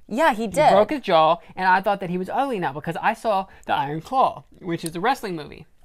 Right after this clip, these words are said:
Speaker 1: Up.
Speaker 2: And he is ugly in that movie. Like, he's really ripped and shit, but he's
Speaker 1: Yeah.
Speaker 2: like, like, he doesn't have a pretty face. And I was,
Speaker 1: Mm.
Speaker 2: like, so sad the whole movie 'cause
Speaker 1: Oh
Speaker 2: I
Speaker 1: my
Speaker 2: was like, the cute, uh, the cute Zac Efron is gone.
Speaker 1: Yeah.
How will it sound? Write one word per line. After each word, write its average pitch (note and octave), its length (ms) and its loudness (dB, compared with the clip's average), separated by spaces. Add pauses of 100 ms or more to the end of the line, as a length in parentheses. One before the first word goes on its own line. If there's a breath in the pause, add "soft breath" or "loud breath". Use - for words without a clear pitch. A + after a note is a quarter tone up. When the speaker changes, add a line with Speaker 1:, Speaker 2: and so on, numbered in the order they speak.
Speaker 1:
Up. F3+ 380 4 (340)
Speaker 2:
And F3 220 -2
he C4 120 -2
is C#4 120 -4
ugly B3+ 340 -2
in E3 80 -6
that F3+ 160 -6
movie. G#3 380 -8 (200)
Like, E3+ 140 -8
he's G3+ 200 -4
really A3+ 260 0
ripped B3 300 2
and A3 120 -6
shit, G3+ 260 -6
but F#3+ 120 -4
he's G3+ 140 -4
Speaker 1:
Yeah. F#3 80 0
Speaker 2:
like, G#3+ 280 4
like, F3+ 680 -4
he F3+ 140 -8 (120)
doesn't A3+ 280 -2
have A3 260 0
a G#3+ 40 -8
pretty G3 260 -8
face. A3 400 -6 (380 soft breath)
And F3+ 120 -2
I G#3+ 120 4
was, B3 100 2
Speaker 1:
Mm. A3+ 40 -2
Speaker 2:
like, G#3 140 -4
so A#3+ 260 -4
sad C4+ 420 -2
the G#3+ 100 0
whole F#3+ 180 -2
movie G#3 380 -4
'cause E3 140 -10
Speaker 1:
Oh G3 40 0
Speaker 2:
I - 40 0
Speaker 1:
my G3 40 0
Speaker 2:
was F#3+ 100 -6
like, F#3+ 180 -6
the G3 80 -8
cute, G#3+ 540 -10 (480 soft breath)
uh, F#3+ 460 -2
the G3 140 -10
cute A3+ 300 -12
Zac G#3+ 220 -10
Efron A3 400 -6
is E3+ 120 -10
gone. F3+ 560 -4
Speaker 1:
Yeah. E3 320 0